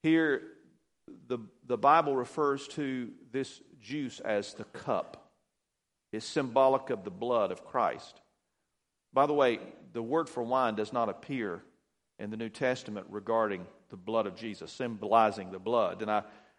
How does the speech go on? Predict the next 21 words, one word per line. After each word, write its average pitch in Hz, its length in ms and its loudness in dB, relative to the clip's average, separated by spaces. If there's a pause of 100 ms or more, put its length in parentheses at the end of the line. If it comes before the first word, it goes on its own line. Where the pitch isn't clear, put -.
(140)
I 113 80 4
believe 139 220 4
the 127 80 2
reason 123 360 0
that 113 140 2
is 101 120 -6
true 160 240 -2
is 131 100 -4
because, 117 580 -2 (600)
uh, 110 220 -2 (340)
to 139 180 -2
a 117 40 -4
good 110 220 -2
measure, 120 680 -2 (320)
wine 110 720 0 (480)
had 131 280 4
at 107 140 -4
least 135 380 -4
a, 101 240 -2 (440)
an 107 220 -6
element 123 480 4